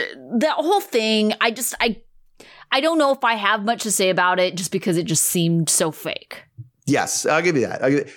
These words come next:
Speaker 2: her reaction seemed real, and I was like, "This is very upset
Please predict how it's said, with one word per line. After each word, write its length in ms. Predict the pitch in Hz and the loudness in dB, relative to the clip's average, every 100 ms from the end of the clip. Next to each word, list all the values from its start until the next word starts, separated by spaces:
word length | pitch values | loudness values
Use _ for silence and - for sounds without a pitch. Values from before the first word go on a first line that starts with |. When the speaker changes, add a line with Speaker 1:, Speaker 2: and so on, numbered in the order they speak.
| - | -6
Speaker 2:
her 220 | - 262 | 0 2
reaction 680 | 285 330 175 196 220 180 139 | 2 2 2 0 0 0 2
seemed 420 | - 127 110 92 101 95 | 2 0 0 -4 -10 -2
real, 280 | 110 101 98 | 2 2 2
and 100 | 104 | 2
I 40 | |
was 180 | 131 143 | 0 0
like, 140 | 135 - 95 | -2 -4 -4
"This 200 | 147 180 | -2 -2
is 100 | 196 | -4
very 560 | 107 98 123 160 139 | -6 0 2 4 4
upset 540 | 110 82 - 113 92 | 2 0 2 2 2